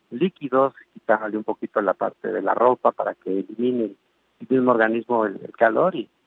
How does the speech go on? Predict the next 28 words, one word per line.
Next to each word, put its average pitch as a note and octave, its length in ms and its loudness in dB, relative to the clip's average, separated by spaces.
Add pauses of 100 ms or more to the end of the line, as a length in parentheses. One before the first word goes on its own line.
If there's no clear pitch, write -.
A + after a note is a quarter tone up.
(240)
y A#2+ 80 -6
con D3+ 240 4
eso E3+ 240 4
parecería B2 600 2
ser B2 160 -6
suficiente A2+ 840 -6
en F#2+ 160 -10 (420)
más B2 240 2
del A#2 140 0
noventa A2+ 320 2
por G2+ 180 -2
ciento A2 240 -6
de A2 80 2
los F#2+ 160 -12
casos. - 240 -6 (1080)
Entonces, A#2+ 340 0
dolor B2+ 280 6
de D#3 120 2
cabeza, E3 600 0
malestar A#2+ 480 -2
general C#3 540 0 (380)
y A#2 100 -2
un B2 120 0
estado B2 380 4
de G#2+ 100 -2
postración G2+ 600 -4
muy A2 160 -4
importante. - 480 -6